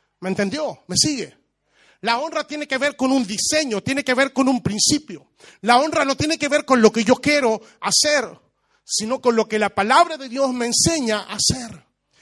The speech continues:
Pero Jacob llamó a sus ni-, a sus hijos, a sus doce, y les comenzó a profetizar sobre cada uno de ellos. ¿Quieres tener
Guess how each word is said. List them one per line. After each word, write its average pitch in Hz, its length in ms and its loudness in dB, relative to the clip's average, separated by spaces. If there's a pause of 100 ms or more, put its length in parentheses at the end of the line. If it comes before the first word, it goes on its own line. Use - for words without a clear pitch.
(220)
Pero 254 260 0
Jacob 302 540 0
llamó 277 340 2
a 311 40 4
sus 294 220 -4
ni-, 277 380 -2
a 214 100 -2
sus 240 240 -4
hijos, 196 480 -8 (440)
a 196 100 -2
sus 214 220 -4
doce, 233 560 0 (280)
y 185 100 -2
les 208 120 0
comenzó 202 920 -2 (440)
a 170 140 -6
profetizar - 840 -8 (400)
sobre 185 380 -4
cada 190 300 -2
uno 190 240 0
de 175 180 -4
ellos. 147 400 -10 (680)
¿Quieres 208 300 2
tener 190 440 -4